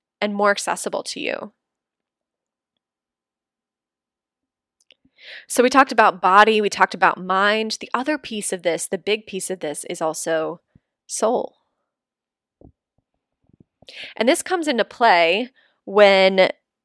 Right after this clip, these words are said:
we try to do what someone else is doing and we're disconnected from our own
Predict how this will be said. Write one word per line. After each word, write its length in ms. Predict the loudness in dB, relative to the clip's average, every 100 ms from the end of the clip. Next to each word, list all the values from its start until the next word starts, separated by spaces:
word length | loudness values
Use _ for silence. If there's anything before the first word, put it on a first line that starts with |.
| _ _ _
we 180 | 0 0
try 240 | 2 0
to 120 | 2 0
do 280 | 0 2
what 160 | 4 2
someone 320 | 2 2 2
else 320 | 2 0 -2
is 160 | -8 -10
doing 460 | -8 -4 -2 -2 -2
and 140 | -2
we're 100 | -2
disconnected 920 | -4 -8 -10 -8 -8 -8 -4 0 0 0
from 240 | -6 -4
our 220 | -4 -4 -2
own 600 | 0 0 -4 -6 -12